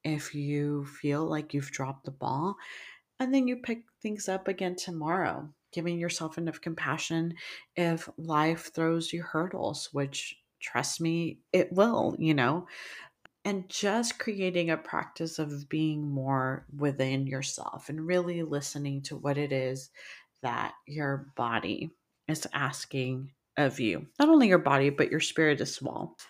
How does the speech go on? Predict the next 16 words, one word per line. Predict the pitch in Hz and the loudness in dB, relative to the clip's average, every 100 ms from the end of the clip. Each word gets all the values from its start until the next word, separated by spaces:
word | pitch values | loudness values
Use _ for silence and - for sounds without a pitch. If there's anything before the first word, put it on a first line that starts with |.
| - - | -12 2
I | 214 | 2
wanted | 185 185 190 185 | 4 2 2 0
to | - - 180 170 170 | -2 -2 0 0 -4
kinda | 180 156 | -2 -2
do | 156 190 | 0 2
this | 196 202 | 2 2
episode, | - 185 185 - 180 180 185 | 2 2 0 4 8 8 8
this | 185 - | 4 -6
quick | - 185 180 | -2 -2 0
episode, | 160 160 - 165 160 156 | -2 -2 0 4 4 2
the | 156 | -2
solo | - 147 147 | 2 4 6
episode, | 135 92 - 139 151 143 147 | 4 2 -4 -4 -4 -4 -4
to | 156 | -6
share, | - 143 147 | -4 0 0
like, | 143 139 139 | 2 0 -2